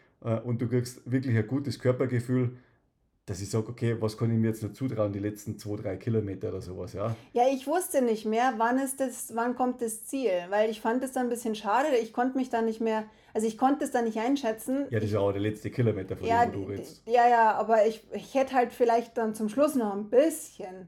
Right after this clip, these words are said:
Speaker 2: Gas geben können, aber ich dachte, ich hab noch so weit. Also meine Uhr hat später gepfiffen immer, wie dann eigentlich letztendlich
Speaker 1: Ja.
Speaker 2: abgesteckt war, weil
Speaker 1: Aber letztendlich haben wir am Schluss zweiundzwanzig Komma acht Kilometer drauf gehabt. Und das
Speaker 2: Statt
Speaker 1: ist
Speaker 2: dreiundzwanzig Komma zwei,
Speaker 1: zwanzig Komma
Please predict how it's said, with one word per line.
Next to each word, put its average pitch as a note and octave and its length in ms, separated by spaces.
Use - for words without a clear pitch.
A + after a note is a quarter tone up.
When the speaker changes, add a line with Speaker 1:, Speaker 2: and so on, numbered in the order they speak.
Speaker 2:
Gas G#3 320
geben A3+ 240
können, B3 320
aber A3+ 140
ich A3 80
dachte, B3+ 260
ich A#3 140
hab A3 100
noch C#4 180
so B3+ 200
weit. F#3 300
Also A3+ 240
meine A#3+ 260
Uhr C#4+ 300
hat A3 200
später C4 520
gepfiffen D4 680
immer, C4+ 520
wie A#3 100
dann A#3 380
eigentlich A3 300
letztendlich G#3 380
Speaker 1:
Ja. - 200
Speaker 2:
abgesteckt - 440
war, C4 300
weil G#3 220
Speaker 1:
Aber F#2+ 140
letztendlich A#2+ 580
haben G#2+ 100
wir A2 40
am G#2+ 80
Schluss - 320
zweiundzwanzig A#2+ 800
Komma A2+ 240
acht - 160
Kilometer A2 440
drauf G2 300
gehabt. - 180
Und G#2 60
das G#2+ 80
Speaker 2:
Statt G#3+ 140
Speaker 1:
ist - 100
Speaker 2:
dreiundzwanzig A#3 720
Komma B2 320
zwei, - 80
Speaker 1:
zwanzig D#3+ 140
Komma - 140